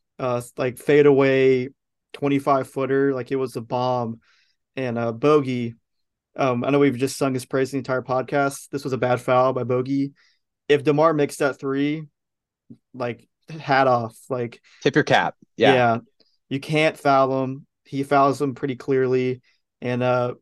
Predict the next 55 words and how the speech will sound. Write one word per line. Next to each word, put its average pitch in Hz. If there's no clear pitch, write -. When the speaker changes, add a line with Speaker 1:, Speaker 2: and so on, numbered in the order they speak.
Speaker 1:
DeRozan 131
goes 123
to 143
the 127
line, 123
makes 120
all 127
three, 127
of 123
course. 123
And, 127
uh, 127
that 131
left 131
half 147
a 143
second 143
left 131
on 131
the 120
clock. 117
So, 123
yeah, 117
bad 143
play 147
by 135
Bogey, 123
but 120
he 127
gets 127
bailed 139
out 135
in 120
a 120
big 160
way 117
by 123
his 117
teammates. 120
Uh, 120
so -
the 120
Hawks 147
had 139
two 165
timeouts 151
left, 139
call 139
one 135
after 131
that, 123
set -
up 139
a 131
play, 127